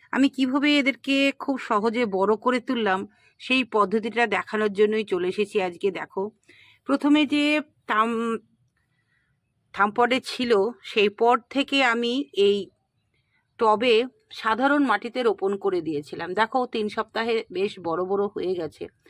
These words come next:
ওই অবস্থা লাগানোর, আহ, মতন অবস্থা ছিল না। দর্শক বন্ধু, এসেছিল কুড়িটা গাছ, রয়ে গেল এগারোটা। তাহলে বুঝতে পারছো তো,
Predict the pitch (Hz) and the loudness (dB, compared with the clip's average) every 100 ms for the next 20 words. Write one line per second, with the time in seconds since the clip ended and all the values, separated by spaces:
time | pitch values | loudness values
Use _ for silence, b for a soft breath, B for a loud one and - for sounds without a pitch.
0 | b b b 233 269 269 285 - 277 220 | b b b 2 2 2 0 2 2 2
1 | 190 240 240 233 - b b b b - | 2 2 2 -2 -4 b b b b -4
2 | 196 196 196 196 190 180 _ _ - 214 | 2 4 4 4 4 0 _ _ -2 -2
3 | 220 262 226 170 208 240 233 - 226 226 | 0 2 2 2 0 0 -4 -2 0 2
4 | 185 190 208 254 226 254 254 294 b b | 2 0 -2 -2 -2 0 0 -2 b b
5 | b b 240 240 302 294 285 294 - 254 | b b -2 0 0 2 2 0 -2 -2
6 | 269 277 254 208 214 269 - - - 185 | 0 2 2 4 2 0 -6 -20 -14 0
7 | 190 214 220 220 214 160 143 139 151 151 | 4 6 6 4 0 0 -2 -8 -8 -8
8 | 160 196 202 226 214 226 240 359 359 269 | -4 -2 -2 -4 -4 -6 0 0 -2 -6
9 | 226 262 | 0 0